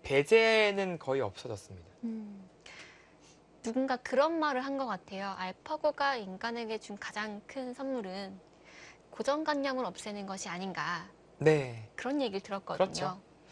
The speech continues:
Speaker 1: 아무래도 그전에는 이제 정석이라는 것도 있었고, 정석이 사실은 지금도 없어진 건 아닙니다. 근데 정석의 느낌이 뭐냐면은 이런 장면에서 항상 이렇게 돼야 된다.
Speaker 2: 음.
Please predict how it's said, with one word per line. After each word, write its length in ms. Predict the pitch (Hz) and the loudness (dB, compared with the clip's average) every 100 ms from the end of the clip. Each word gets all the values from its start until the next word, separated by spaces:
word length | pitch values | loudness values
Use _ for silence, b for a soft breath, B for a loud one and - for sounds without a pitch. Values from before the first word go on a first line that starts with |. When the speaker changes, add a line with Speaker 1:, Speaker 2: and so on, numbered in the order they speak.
| B B - - | B B -20 2
Speaker 1:
아무래도 360 | 139 156 175 165 | 4 6 6 6
그전에는 960 | - 156 190 196 190 180 165 160 156 | 4 8 10 10 8 6 2 2 2
이제 100 | 131 127 | 0 -6
정석이라는 1300 | - 127 151 180 214 196 190 175 156 147 135 135 | -6 -4 -2 4 6 6 6 4 4 -4 -6 -8
것도 300 | 117 113 - | -6 -6 -6
있었고, 520 | 110 98 92 - 104 175 - | -8 -8 -16 -12 -12 -12 -6
정석이 480 | 147 160 214 202 190 | -4 6 8 8 4
사실은 680 | 202 202 180 170 147 117 113 b b b b | 0 2 2 2 0 -4 -14 b b b b
지금도 640 | - 175 214 208 175 151 - | -4 0 2 8 8 8 2
없어진 400 | 120 233 240 254 | 2 4 4 4
건 100 | 202 | 4
아닙니다. 520 | 113 117 101 95 92 - b b b b - - | 2 -2 -8 -8 -10 -20 b b b b -20 -12
근데 120 | - | -4
정석의 1120 | 170 165 180 202 202 196 190 190 185 180 170 | 0 2 8 8 10 8 8 8 6 4 0
느낌이 380 | 127 - 170 160 | -2 -4 -4 -2
뭐냐면은 600 | 131 123 120 120 156 220 - _ - _ _ - - | -2 -2 -2 -2 -4 -6 -14 _ -20 _ _ -20 -2
이런 280 | 151 185 220 | 6 6 6
장면에서 420 | 170 151 151 151 | 2 0 0 0
항상 220 | 175 196 | -2 -4
이렇게 300 | 135 175 - | -4 0 2
돼야 120 | 294 196 | 6 6
된다. 380 | 123 107 98 | 4 -2 -8
Speaker 2:
음. 60 | 98 | -10